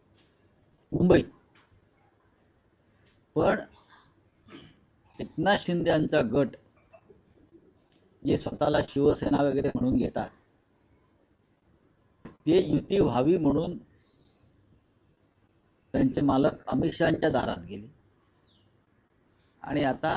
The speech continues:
भारतीय जनता पक्षाने त्यांना जागा दिली. लढा. हे हास्यास्पद, धक्कादायक आणि लाजिरवाणं आहे. आम्ही शिवसेना आहोत,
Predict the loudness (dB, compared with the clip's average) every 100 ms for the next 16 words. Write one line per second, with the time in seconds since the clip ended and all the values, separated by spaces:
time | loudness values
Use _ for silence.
0 | -4 -6 -12 -8 -8 -6 2 4 4 4
1 | 2 0 -2 -2 0 0 0 0 0 -4
2 | -12 -16 -20 _ _ -6 -4 -4 -12 _
3 | _ _ _ _ _ _ _ _ _ _
4 | _ _ _ _ _ _ _ _ _ _
5 | -6 -4 -4 2 2 2 -2 -2 -6 _
6 | -14 -14 -16 -20 -20 _ _ _ -16 -10
7 | -8 -2 0 4 4 4 0 -10 -20 -20
8 | _ _ -20 _ _ _ _ -4 2 4
9 | 4 2 -2 -2 -6 -10 _ _ _ _
10 | _ _ _ _ _ _ _ _ _ _
11 | _ _ _ _ -2 2 4 4 4 2
12 | 0 -2 -2